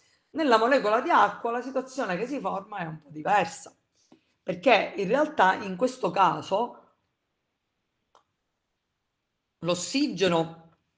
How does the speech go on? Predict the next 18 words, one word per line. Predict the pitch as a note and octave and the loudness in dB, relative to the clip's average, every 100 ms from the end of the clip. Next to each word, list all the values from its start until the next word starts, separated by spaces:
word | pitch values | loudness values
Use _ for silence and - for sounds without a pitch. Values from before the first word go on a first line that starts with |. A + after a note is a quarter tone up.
| _ _ _ _ _ _ _ - | _ _ _ _ _ _ _ 6
ha | C4 A3+ - | 10 10 8
quella | G#3+ G#3+ G#3+ | -4 -2 -2
condizione | A#3 A#3+ C#4 - G#3 G3 F#3+ F#3+ F#3+ - _ _ - - | -2 -4 -8 -10 -8 -6 -6 -8 -8 -12 _ _ -20 -12
che | - F#3 A3 F3+ | -6 -6 -8 -4
già | - F3+ | -4 -4
ci | - | -4
eravamo | F3 F3+ G3 G#3 | -2 -2 -4 -6
detti | F3+ F3 - D#3+ | -6 -8 -10 -12
prima, | F#3+ G3+ D#3+ D3 - _ _ - _ _ | -8 -6 -6 -10 -16 _ _ -20 _ _
eh, | - D#3+ D#3+ D#3 - - | 2 4 4 2 -2 -12
cioè | - A3 F3+ - - - _ _ _ _ _ _ _ | 6 8 8 4 -12 -20 _ _ _ _ _ _ _
è | - E3 | -4 0
uno | E3+ D#3+ | 2 2
degli | D3 | 2
elementi, | D#3 F#3 F3 F3 E3 D4+ F#3+ | 0 0 -2 -2 0 0 0
eh, | B4 D3+ D3 D3 D3+ - - | 0 2 2 2 -2 -6 -4
più | F3+ F3+ - | 0 0 0
elettronegativi. | - D3+ D3+ E3 D3+ D3 C#3+ G#3+ G3+ D#3 - | 0 0 -2 -4 -4 -4 -4 -2 -2 -2 -4